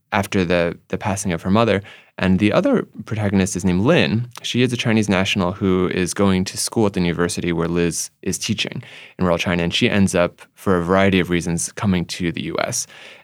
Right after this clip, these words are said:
And the experience that they have of, of in some ways switching places,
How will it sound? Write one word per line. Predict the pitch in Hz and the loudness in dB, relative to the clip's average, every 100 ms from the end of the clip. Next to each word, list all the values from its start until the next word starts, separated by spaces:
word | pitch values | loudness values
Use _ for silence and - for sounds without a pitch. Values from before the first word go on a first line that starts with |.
| - | -2
And | 95 101 | 4 4
the | |
experience | 107 190 285 - | 4 4 2 2
that | 113 | 2
they | 117 | 2
have | 117 104 101 | 4 0 0
of, | 92 - | -2 -2
of | 107 95 | -4 0
in | 104 | 0
some | 104 - 151 | 0 -2 0
ways | 135 110 | 2 0
switching | - 120 104 87 | -2 -2 0 -2
places, | - 104 101 - - | 0 0 0 -6 -10